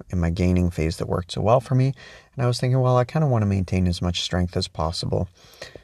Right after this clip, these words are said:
So I just continued that strength split through. That seemed to work well for me. I seem to have,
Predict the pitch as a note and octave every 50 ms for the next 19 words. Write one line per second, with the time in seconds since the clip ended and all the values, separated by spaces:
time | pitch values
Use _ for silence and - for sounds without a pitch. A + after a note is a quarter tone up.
0 | _ _ _ - - - G#2 F#2 F#2+ F#2+ F#2 - - F#2 F2+ G2 F2+ - - -
1 | G2+ - - G2+ G2 F#2+ F2 - F2+ E2+ E2 D#2+ - _ _ _ - - - -
2 | - F#2+ F2 E2+ F2 - - - - - - - - - - - D#2+ D#2+ - -
3 | - - - - - - G2 F#2 F2 D2+ - - - _ _ _ _ _ - -
4 | - - _ _ - C3+ C3 - E3+ D3+ C#3 C#3 B2 A#2+ A2 - - F#2+ F#2+ F2
5 | - - - - - - - - - F#2 F#2 F2+ - - A#2 G#2 G2+ F#2 - G2
6 | F#2 F2 E2 D2+